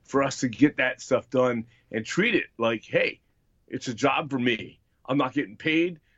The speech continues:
by my employer for it, but I'm paying myself – in the experience and, uh, the,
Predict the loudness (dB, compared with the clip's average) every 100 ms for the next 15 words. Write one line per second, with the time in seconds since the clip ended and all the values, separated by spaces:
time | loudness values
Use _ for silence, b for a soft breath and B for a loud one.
0 | _ -4 -2 -2 -4 -6 0 4 4 2
1 | -6 -6 -6 -10 _ _ _ -4 -4 -8
2 | _ -8 -6 -6 -8 -6 -4 -4 -4 -4
3 | -4 0 2 2 0 -4 -20 _ _ _
4 | _ 0 2 0 -2 -8 -14 _ _ _
5 | _ _ _ _ 2 4 6 4 0 -2
6 | -6 -14 -12 -12 0 4 6 6 4 0
7 | -12 _ _ -4 -2 -2 -4 -8 -10 -10
8 | -14 _ _ _ -12